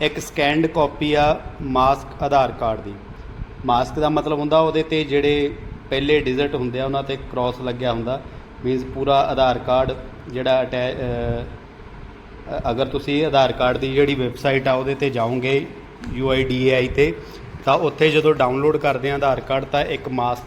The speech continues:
ਮਾਸਕ ਆਧਾਰ ਕਾਰਡ ਦੀ ਵੀ ਪੁੱਛਦਾ ਤੇ ਦੂਸਰਾ ਵੀ ਡਾਊਨਲੋਡ ਕਰ ਸਕਦੇ ਆ।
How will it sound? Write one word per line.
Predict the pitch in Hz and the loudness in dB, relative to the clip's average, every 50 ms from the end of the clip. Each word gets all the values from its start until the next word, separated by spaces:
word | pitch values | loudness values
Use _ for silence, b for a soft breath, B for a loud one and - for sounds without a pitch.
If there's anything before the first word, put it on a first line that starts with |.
| - - - - - - - | -16 -16 -16 -18 -18 -16 -14
ਮਾਸਕ | 143 147 139 123 123 123 131 131 127 - - - | -10 -8 -4 -2 0 0 0 0 -2 -4 -8 -4
ਆਧਾਰ | 143 139 143 139 135 131 | 0 4 4 4 4 2
ਕਾਰਡ | - 135 135 123 | 0 -2 -2 -2
ਦੀ | 123 143 | -2 -4
ਵੀ | 139 143 | -6 -6
ਪੁੱਛਦਾ | 143 - 143 - - - 147 147 143 - - B B B B B B B - - | -6 -6 -6 -6 -2 0 2 2 2 0 -6 B B B B B B B -2 2
ਤੇ | 156 156 | 2 2
ਦੂਸਰਾ | 139 139 135 131 - 139 147 143 | 2 0 -4 -4 0 0 0 2
ਵੀ | 139 147 | 2 2
ਡਾਊਨਲੋਡ | 139 127 123 120 113 117 117 | 0 0 0 0 0 -2 -2
ਕਰ | 113 - 113 | -4 -6 -6
ਸਕਦੇ | 101 - - 104 98 98 98 | -6 -6 -8 -10 -10 -10 -12
ਆ। | 95 | -12